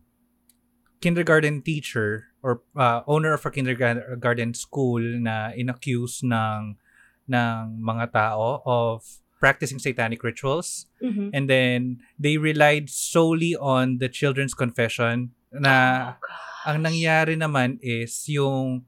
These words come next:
Speaker 1: nagko-conduct ng confession dun sa mga bata is parang pinipaint niya yung mga, ah, yung owner ng kindergarten school tsaka yung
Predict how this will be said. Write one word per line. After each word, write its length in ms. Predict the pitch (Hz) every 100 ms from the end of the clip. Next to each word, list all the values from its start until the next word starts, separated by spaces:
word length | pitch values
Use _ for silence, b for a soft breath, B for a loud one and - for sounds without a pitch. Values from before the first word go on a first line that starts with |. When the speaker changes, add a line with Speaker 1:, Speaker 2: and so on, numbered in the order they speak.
| _
Speaker 1:
nagko-conduct 880 | 147 139 139 131 123 147 139 170 160
ng 140 | 160 147
confession 560 | 147 127 131 135 127
dun 160 | 123 123
sa 100 | 127
mga 300 | 120 117 117
bata 380 | 131 151 147 120 127
is 480 | 127 113 117 - _ b b b b
parang 480 | - 190 190 185 180
pinipaint 640 | 120 180 180 175 175 185
niya 240 | - 151 143 135
yung 560 | 131 131 127 127 127 -
mga, 280 | 131 127 123 120 127 131
ah, 320 | 113 113 120
yung 160 | 113 120
owner 720 | 143 151 147 131 123 123 131 -
ng 320 | 127 120 117
kindergarten 560 | 117 123 120 123 120 127
school 320 | - 131 123
tsaka 320 | 120 143 143
yung 480 | 131 127 123 120 123